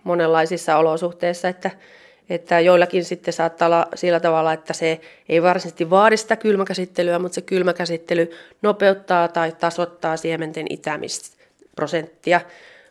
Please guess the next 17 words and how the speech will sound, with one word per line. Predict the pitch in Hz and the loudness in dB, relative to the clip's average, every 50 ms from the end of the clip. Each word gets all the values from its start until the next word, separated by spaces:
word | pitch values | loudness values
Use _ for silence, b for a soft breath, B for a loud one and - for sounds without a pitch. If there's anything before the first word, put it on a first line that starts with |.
| B _ | B _
Mutta | 180 170 170 165 165 - - 170 165 165 165 165 b b b b b b b b b b b b b b b b b b - | -8 -6 -6 -6 -8 -4 -2 0 2 0 0 -2 b b b b b b b b b b b b b b b b b b 2
osalla | 214 214 202 - 190 185 214 240 233 - | 2 2 2 2 2 4 6 4 4 6
on | - 269 269 262 240 | 6 6 6 6 4
ja | 220 208 196 190 190 190 190 - - _ _ _ _ _ b b b b b b b b | 4 4 4 2 2 -2 -6 -16 -20 _ _ _ _ _ b b b b b b b b
sen | - - 226 202 190 | -6 -2 -2 0 0
takia | 190 190 190 - 190 180 | 0 -4 -2 0 2 2
sitten | 175 - 185 180 - - - 180 175 180 175 175 - - b b b b b b b b b b | 2 0 -4 -8 -6 -2 0 0 0 0 -2 -4 -8 -18 b b b b b b b b b b
siitä | b - - 185 180 180 - - 185 185 | b -6 -4 -2 -2 -2 -2 -2 -2 -2
tuleekin | - - 196 185 185 190 190 185 180 - - - - - | 0 2 2 2 2 2 0 0 0 -2 -4 -12 -18 -12
haastava | - 185 202 185 185 185 - 185 180 180 185 180 - - - - | -4 0 2 2 2 2 2 2 4 4 4 4 4 0 0 2
tehtävä, | 233 277 277 - 330 262 240 247 247 247 240 - | 2 2 2 2 0 4 4 4 4 4 -2 -4
mutta | 220 226 220 220 214 202 190 | -4 -4 0 2 0 0 2
toisaalta | 196 214 202 196 202 190 185 190 196 190 - | 2 2 2 4 4 2 4 4 2 2 2
haastava | - 202 190 196 190 - 190 185 185 180 | 2 2 2 2 2 -2 0 2 4 4
ja | 180 185 180 | 6 4 2
mukava | 185 190 185 185 190 180 196 | 2 0 0 0 2 0 2
harrastus | 190 208 190 160 156 160 - - - 156 - - | 4 4 4 4 4 0 -4 -4 -8 -8 -8 -10